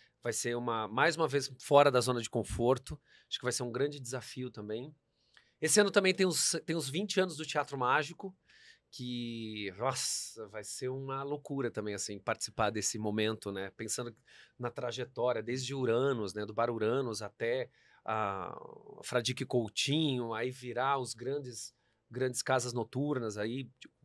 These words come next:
Fernando viajando pelo Brasil todo, várias formações, e de repente saber que você ain-, eu ainda tô no ciclo, né? E tem dublagem também, vindo, não posso falar o que, é um universo que, que eu,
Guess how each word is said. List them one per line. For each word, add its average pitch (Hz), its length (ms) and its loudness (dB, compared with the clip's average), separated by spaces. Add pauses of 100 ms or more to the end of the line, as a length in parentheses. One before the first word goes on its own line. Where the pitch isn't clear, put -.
(300)
Fernando 120 420 0
viajando 117 340 -2
pelo 117 140 -4
Brasil 113 340 0
todo, 123 380 -4
várias 117 380 2
formações, 113 680 -8 (500)
e - 60 -14
de 117 100 -6
repente 117 300 -4
saber 127 400 2
que - 120 -6
você 117 300 -2
ain-, 117 220 0 (100)
eu 120 100 0
ainda 123 220 0
tô 123 160 -6
no 123 140 -6
ciclo, 131 560 -4
né? 107 160 -10 (960)
E 120 160 -8
tem 214 220 -2
dublagem 202 500 8
também, 156 480 6 (420)
vindo, 190 540 -4 (340)
não 139 80 -6
posso 151 220 2
falar 151 140 4
o 156 80 2
que, 160 180 -2
é 185 80 0
um 170 100 -4
universo 143 840 0 (480)
que, - 140 -8
que - 100 -4
eu, 294 100 -2